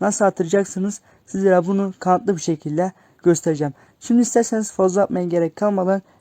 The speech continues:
direkt ben nasıl yapıldığını sizlere hızlı bir şekilde anlatayım. Şimdi dostlar sitemizin adı takipçigen nokta com. Açıklama kısmında linkini bırakacağım. Linke tıklayarak kolayca siteye ulaşabilirsiniz. Şimdi dostlar siteye geldiğimizde buradaki olan yazıları okuyabilirsiniz.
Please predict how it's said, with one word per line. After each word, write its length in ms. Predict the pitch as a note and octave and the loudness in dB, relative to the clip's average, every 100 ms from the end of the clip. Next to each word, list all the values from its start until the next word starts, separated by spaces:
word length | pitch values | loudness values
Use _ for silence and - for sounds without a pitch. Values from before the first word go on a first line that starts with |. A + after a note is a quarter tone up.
| _ | _
direkt 260 | G#3 G3 - | 4 4 2
ben 160 | E3+ | -2
nasıl 280 | F#3+ G3 - | 0 0 0
yapıldığını 400 | F#3+ - D3+ E3+ | 0 0 -2 -2
sizlere 360 | E3 F3 E3 F3 | -4 -4 -2 0
hızlı 260 | E3+ E3+ | -2 -4
bir 60 | D#3+ | -6
şekilde 500 | - C#3+ C#3+ D#3 E3+ _ _ _ - | -8 -8 -4 -4 -6 _ _ _ -2
anlatayım. 500 | D#3+ E3 D3+ D3 B2+ _ _ _ _ | 0 0 -2 -8 -12 _ _ _ _
Şimdi 180 | - A3 | -4 2
dostlar 300 | B3 - A#3 | 4 6 2
sitemizin 420 | - B3 A#3+ A3+ | 4 2 4 6
adı 380 | A3+ G#3+ A#3 - - | 4 6 0 0 2
takipçigen 840 | A3 G#3 - - E3 G3+ G3+ F#3+ | 2 2 -2 -6 0 2 2 0
nokta 300 | F#3+ - F3 | 0 0 0
com. 180 | F#3 G3 | 0 0
Açıklama 460 | - F3 - F#3 F#3+ | 2 0 -2 -2 -4
kısmında 380 | - - E3 D#3+ | -4 -6 -4 -2
linkini 500 | F3 F#3 D#3+ E3 E3 | 0 -2 -2 -2 2
bırakacağım. 460 | F#3+ F3 D#3+ F#3 - _ _ - | 2 0 -2 -2 -6 _ _ -4
Linke 240 | G3 F3+ | 0 0
tıklayarak 540 | E3 - F#3+ F#3 F#3 - | -2 -2 2 4 4 0
kolayca 380 | F3+ F#3 E3+ F#3 | 0 2 2 -2
siteye 260 | - E3+ | 0 0
ulaşabilirsiniz. 760 | E3+ E3+ E3 D#3 D3 E3+ F#3+ - _ - _ _ | 2 0 -2 -4 -6 -8 -8 -14 _ -20 _ _
Şimdi 180 | G#3 A3+ | 0 2
dostlar 220 | A3+ A#3 | 4 2
siteye 300 | - A#3 A3 | 2 2 4
geldiğimizde 680 | A3+ A3 F#3+ F3 D#3+ F#3+ F3+ | 4 2 2 -2 0 0 0
buradaki 360 | F#3 F3+ - | 0 0 0
olan 240 | E3+ F3+ F3+ | 0 2 2
yazıları 380 | F3 D3+ D#3 | 2 2 2
okuyabilirsiniz. 720 | E3 - E3 D#3+ - D#3+ E3+ | 2 0 -4 -4 -4 -4 -6